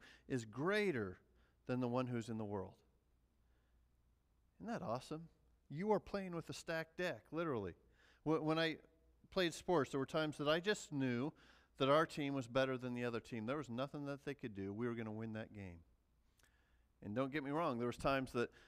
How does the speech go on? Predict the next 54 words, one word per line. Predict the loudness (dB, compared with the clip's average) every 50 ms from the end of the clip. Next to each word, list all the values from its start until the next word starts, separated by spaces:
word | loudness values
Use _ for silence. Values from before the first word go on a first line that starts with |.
| _ _ 0
that | 0 0 2
when | 2 -2 -2 0 0
we, | -2 -2 -2
I | -2
went | -2 -2 0 0 0
into | -2 -2 -2 -2 -2
a | -2
game, | -2 -2 -4 -2 -2 -2
I | -2 -2
knew | 0 -2 -2 -2 -2 0 0
that | 0 0 0
other | 0 0 -2 -2
team | -4 -4 -6 -4 -4 -4 -6 -8 -10 -14 -10
was | -8 -8 -8
better | -6 -4 -2 -2 0 -2 -2
than | -4 -4 -4 -4
us. | -6 -8 -8 -10 -8
There's | -6 -6 -6
probably | -4 -2 -2 -2 0 -2
nothing | -2 -2 -2 -2 -4 -4 -6
that | -4
we | -4 -6
could | -6 -6 -6 -2
do | -2 -2 -2 -2
to, | -2 -2 -2 -2 -4 -10 -20 -20 -16 -8
to | -6 -2
win | 0 2 2 2 2
that | 0 -2 -4 -6 -6
game. | -8 -8 -8 -8 -10 -14 _ _ _ _ _ _ _ _ _ _ _ _ _ _ _ _ _ -20 _ -20 -16 -8 -2
But | -2 0
we | 2 0 0
can | 0 -2 0 2
know | 2 2 2
without | 2 2 2 2 0 0
a | -2
shadow | -4 -2 0 2 2 2 2 2
of | 0
a | 0
doubt | 0 0 0 0 0 0 -2 -4 -6 -10 -20 _ _ _ -20 -20 _ _ _ _ _ _ _ _ _ _ _ _ _ _ -4
that | -4 -4
God | -2 0 0 2 2 2 0
is | -2
greater | 0 0 2 2 2 0 -2
than | -4 -6
Satan. | -4 -2 -2 -2 -2 -6 -10 -18 -20 _ _ _ _ _ _ _ _ _ _ _ _ _ _ _ _ _ _ _ _ _ _ _ _ _ _ -8 -8
Okay, | -6
Satan | -4 -2 -4 -4 -4 -6 -8
is | -8 -6
sneaky | -6 -4 -2 0 0 0 0 0 -2 0 0 0
and | 0 0
he's | -2 -4 -6
crafty | -6 -2 0 2 2 2 0 -2 -2 -2 -2 0 0
and | 0 -2 -2
he's, | -2 -4 -8